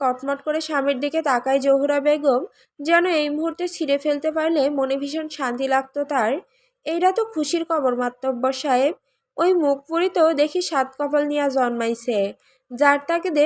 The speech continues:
ছোট নবাবের মতো মানি লোক ওরে বিবাহ করবার চাইছে। আপনি নবাবরে গিয়া কন জলদি বিয়ার আয়োজন করবার, আমরা সবাই রাজি এই বিবাহে।" আবারও গাল ভর্তি পানির পিস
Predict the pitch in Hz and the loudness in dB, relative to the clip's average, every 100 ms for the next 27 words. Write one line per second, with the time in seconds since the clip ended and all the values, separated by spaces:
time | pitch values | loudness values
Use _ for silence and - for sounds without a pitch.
0 | 330 330 285 285 294 294 302 330 330 349 | 2 0 0 2 0 -2 -2 -2 0 -2
1 | 330 285 302 269 269 277 262 330 - 294 | 0 -2 0 0 0 2 2 2 0 0
2 | 320 285 254 269 269 262 247 233 233 226 | 0 0 0 0 0 2 2 2 0 0
3 | 220 214 214 220 190 202 _ _ _ _ | 0 0 -2 2 2 0 _ _ _ _
4 | 294 294 381 381 254 262 269 302 302 330 | -6 -2 -2 2 2 2 2 0 0 0
5 | 349 349 311 294 339 302 285 277 285 285 | 0 0 -2 0 -2 2 2 2 -2 0
6 | 311 311 247 247 277 277 294 302 302 254 | 0 2 2 2 -2 -4 -4 -2 2 0
7 | 294 - - 277 285 311 320 294 320 277 | 0 -6 -6 -4 -2 -4 -4 -2 0 2
8 | 240 240 247 226 226 226 226 214 190 196 | 0 2 0 0 -4 -4 -4 -2 -2 -4
9 | - _ _ 277 285 339 359 302 294 277 | -12 _ _ -2 2 4 4 4 6 4
10 | 285 311 294 339 349 277 277 294 311 269 | 4 0 -2 -6 -4 -2 -2 -4 -4 -6